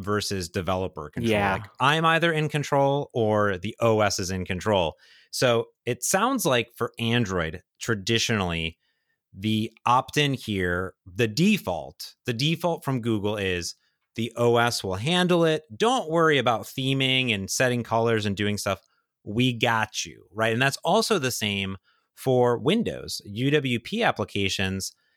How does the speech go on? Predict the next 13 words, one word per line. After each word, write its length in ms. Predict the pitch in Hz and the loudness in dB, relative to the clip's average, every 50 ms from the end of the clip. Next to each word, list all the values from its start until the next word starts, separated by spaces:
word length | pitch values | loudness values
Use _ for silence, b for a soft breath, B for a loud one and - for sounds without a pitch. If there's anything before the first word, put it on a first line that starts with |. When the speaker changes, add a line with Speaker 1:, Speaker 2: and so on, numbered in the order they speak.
| _ _ _ | _ _ _
Speaker 1:
have 200 | - - 110 98 | -2 -2 0 0
had 380 | 98 107 104 104 104 101 101 101 | 2 0 2 4 4 2 2 0
a 200 | 98 101 95 92 | 0 -2 -2 -2
requested 760 | 90 95 92 - - - 127 123 - - - 107 98 85 _ | -2 -4 -8 -8 -4 -2 0 0 0 0 -2 -4 -4 -4 _
theme, 400 | - 160 175 156 123 104 98 95 - - | -2 -2 0 0 0 0 -2 -4 -8 -10
light 400 | 92 98 101 104 104 101 101 - _ _ _ | -8 -4 0 0 0 0 -2 -6 _ _ _
or 100 | 98 92 | -8 -8
dark, 540 | 82 85 151 170 156 117 95 92 92 - - _ _ _ _ _ _ _ _ | -2 0 2 2 2 2 0 -2 -4 -6 -12 _ _ _ _ _ _ _ _
and 240 | 113 107 101 101 - _ | -4 -2 -2 -2 -4 _
as 120 | 110 101 | -2 2
long 220 | 113 110 110 113 120 | 2 4 4 4 2
as 160 | 117 104 107 | 2 0 0
you 400 | 110 110 107 104 104 107 104 | 0 0 0 0 -2 -4 -6